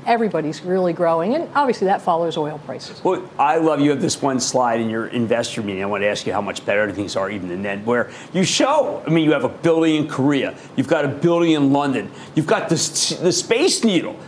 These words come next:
Speaker 2: That was, we saw it was closed. That was you that was fixing it, making it better. And then you have just, you know, the random, unbelievable Mideast tower that is you. And I, what I'm trying to figure out is,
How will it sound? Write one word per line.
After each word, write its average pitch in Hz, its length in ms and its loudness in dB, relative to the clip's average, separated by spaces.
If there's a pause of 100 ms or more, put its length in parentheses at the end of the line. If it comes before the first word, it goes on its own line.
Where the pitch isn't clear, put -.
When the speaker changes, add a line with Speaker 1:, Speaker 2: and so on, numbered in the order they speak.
(160)
Speaker 2:
That 214 180 2
was, 247 160 2
we 196 160 2
saw 277 220 2
it 214 40 0
was 208 140 2
closed. 294 420 2 (200)
That 240 160 2
was 262 240 2
you 311 300 4
that 277 80 4
was 208 140 2
fixing 311 440 2
it, 151 160 2
making 202 220 0
it 226 120 0
better. 285 320 2 (260)
And 233 140 4
then 269 220 2
you 247 160 4
have 202 680 -2
just, 175 280 0 (380)
you 98 360 -10
know, 98 120 -14
the 117 180 0
random, 143 680 2
unbelievable 135 760 2
Mideast 135 680 0 (320)
tower 143 500 0 (140)
that 135 160 2
is 123 320 0
you. 123 300 0 (440)
And 214 200 -2 (160)
I, 180 240 -2
what 233 120 2
I'm 269 120 0
trying 370 300 0
to 392 60 -4
figure 190 260 0
out 160 100 2
is, 139 180 -2